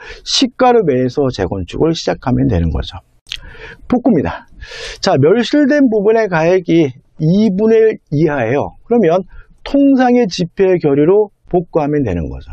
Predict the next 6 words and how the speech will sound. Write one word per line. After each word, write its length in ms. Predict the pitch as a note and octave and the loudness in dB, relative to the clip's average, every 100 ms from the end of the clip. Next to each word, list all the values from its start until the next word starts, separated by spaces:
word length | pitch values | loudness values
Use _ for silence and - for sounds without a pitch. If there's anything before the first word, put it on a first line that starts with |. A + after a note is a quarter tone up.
| - - _ _ - - - | -20 -20 _ _ -20 -20 -6
근데 140 | C4 C#4+ | 0 2
만약에 500 | D3 D3 A2+ F#2+ E3+ - - | 2 0 0 0 -2 -6 -10
이분의 680 | - D#3 G#3 A3+ F#3+ A#3 G3+ | -2 2 2 2 2 2 2
일을 260 | E3+ G#3+ A3 | 2 2 0
초과하는 540 | - - A#3+ A#3 G#3+ G3 | -4 -4 0 0 0 -2
경우에는 380 | G2+ G2+ E2 | -2 -4 -6